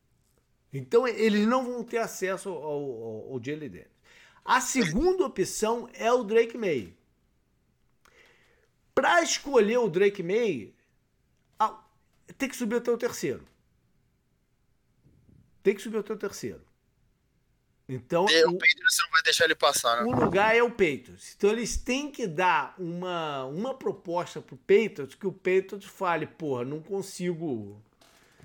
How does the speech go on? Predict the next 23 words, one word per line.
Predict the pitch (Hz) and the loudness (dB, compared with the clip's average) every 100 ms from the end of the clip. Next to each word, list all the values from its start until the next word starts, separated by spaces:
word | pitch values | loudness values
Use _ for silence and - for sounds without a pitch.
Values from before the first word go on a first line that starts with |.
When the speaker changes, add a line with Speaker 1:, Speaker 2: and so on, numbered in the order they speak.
| - - - - | -10 -8 -10 -6
Speaker 1:
não | 147 196 | -2 0
consigo | 214 190 151 - 175 165 170 | 0 -4 -4 -4 -4 -2 -4
não, | 156 160 175 165 139 123 110 104 107 113 110 _ _ _ _ _ _ - | -2 -2 0 -2 -4 -6 -8 -12 -16 -20 -20 _ _ _ _ _ _ -10
Speaker 2:
Ir | 135 | -4
Speaker 1:
não, | 156 | 2
Speaker 2:
pra | 131 | 4
baixo. | - 110 123 | 6 6 6
Speaker 1:
não | 277 254 | 2 0
consigo | 254 208 220 | -2 0 2
recusar, | 233 240 202 185 147 107 | 2 2 0 2 0 0
né? | 165 165 | -2 -2
Não, | 170 190 | -2 -2
não | 165 170 202 | -4 -4 -4
consigo | 202 - 170 | -4 -6 -6
recusar." | 151 151 123 87 - _ _ _ _ _ _ _ - - | -8 -8 -12 -12 -18 _ _ _ _ _ _ _ -18 -2
Essa | 254 294 302 | 2 2 2
proposta | 247 208 220 226 - 190 | 2 2 4 2 2 0
não | 208 254 330 262 | 2 0 -2 -2
vai | 131 190 240 | 0 2 4
envolver | 226 190 165 139 | 4 4 4 4
o | 185 156 | 2 2
Justin | 170 185 143 | -6 -8 -6
Jefferson. | 120 104 - 85 - | -4 -6 -12 -20 -20